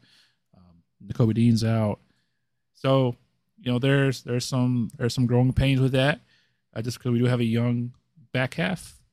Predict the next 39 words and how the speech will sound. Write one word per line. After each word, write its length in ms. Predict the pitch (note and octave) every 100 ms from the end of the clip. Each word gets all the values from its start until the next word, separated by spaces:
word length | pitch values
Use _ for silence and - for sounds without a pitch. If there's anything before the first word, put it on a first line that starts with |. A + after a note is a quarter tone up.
| _ _ _ _
Well, 140 | F#3+
it's 100 | F#3
not 100 | G3+
really 200 | F#3 D3+
a 60 | B2
young 180 | A#2+ A2+
back 280 | G#2+ G#2+ A#2+
half, 200 | A2+ -
depending 340 | C3 A#2+ A2+ A2
on 80 |
who's 160 | G2+ G#2+
back 300 | G#2 G2+ -
there. 180 | A2 G2
But, 300 | G#2 G#2 A2+
like, 120 | A#2+
Reed, 360 | C#3 D3+ D3+ C#3+ -
Reed's 220 | C3+ D3
still 200 | - C#3+
in 80 | C3+
his 80 | C3+
second 220 | C3+ C#3
year. 360 | A#2+ A#2 A#2 B2 - - _ _ _ -
Uh, 260 | G#2+ G#2
Josh 320 | G2 A#2 C3 -
Jobe 320 | B2 B2+ B2
was 200 | B2+ A2+
in 120 | A#2+
his 320 | A#2 A#2+ - - _ _
first 240 | - A#2+ -
start 320 | B2 B2+ B2+ -
in 140 | C#3
the 60 | B2
N 100 | B2+
F 120 | B2
L 240 | A2+ A2 G#2+ -
in 80 | G#2+
his 180 | C3
second 280 | - A2+ G#2
year. 340 | G2+ G2+ G#2+